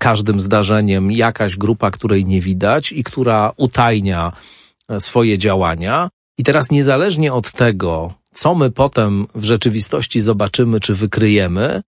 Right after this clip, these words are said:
to w myśleniu spiskowym nic się nie zmieni, dlatego że ono ma tę niezwykłą zdolność wchłaniania i przetwarzania w, e, swojej służbie dowolnej informacji ze świata, która w innym przypadku na przykład, e, by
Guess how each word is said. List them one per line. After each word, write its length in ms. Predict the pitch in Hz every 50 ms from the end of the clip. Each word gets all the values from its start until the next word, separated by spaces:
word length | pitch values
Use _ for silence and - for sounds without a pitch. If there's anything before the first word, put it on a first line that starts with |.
| _ _ _ _ _
to 120 | - 131 120
w 60 | 110
myśleniu 500 | 127 123 127 117 - - 156 196 185 175
spiskowym 520 | - - - 143 131 - 156 147 143 139 139
nic 180 | 143 143 127
się 140 | - 143 135
nie 120 | 131 127 120
zmieni, 560 | 110 113 107 95 85 78 73 71 76 82 92 95
dlatego 460 | 101 107 107 101 139 131 131 139 123
że 160 | 113 131 -
ono 200 | 127 139 147 143
ma 140 | 135 131 120
tę 140 | - 127 123
niezwykłą 640 | 120 120 117 117 147 165 - 156 143 139 139 139 -
zdolność 960 | - 107 101 104 117 117 117 110 104 107 127 160 - - - - - - - - -
wchłaniania 800 | - - - - - 143 135 123 123 127 139 165 185 185 180 175
i 140 | 165 139 123
przetwarzania 1080 | - - 151 131 - - 143 139 127 127 139 139 143 139 117 113 107 101 104 107 110 - 110 - 110
w, 160 | 104 - - - - 120 113 113 113 113
e, 40 |
swojej 460 | 110 - - - 127 123 113 104 104 101
służbie 680 | - - 120 117 113 104 104 101 85 135 139 151 196 - _ _ _ -
dowolnej 840 | 123 113 139 147 139 131 160 170 175 170 156 160 156 151 151 156 160
informacji 680 | 147 143 131 - 139 127 123 131 131 131 131 - - 139
ze 160 | 117 127 117
świata, 600 | - - - 123 120 120 120 - 127 123 120 120 117
która 420 | - - - 127 120 123 123 117
w 80 | 104 -
innym 340 | - 151 147 156 151 139 123
przypadku 540 | - - 117 - 135 131 - - - 131
na 140 | 120 120 120
przykład, 600 | 117 - - 123 - - 120 117 117 - - - 120
e, 280 | 110 107 107 107 107
by 440 | 95 95 104 107 107 107 107 110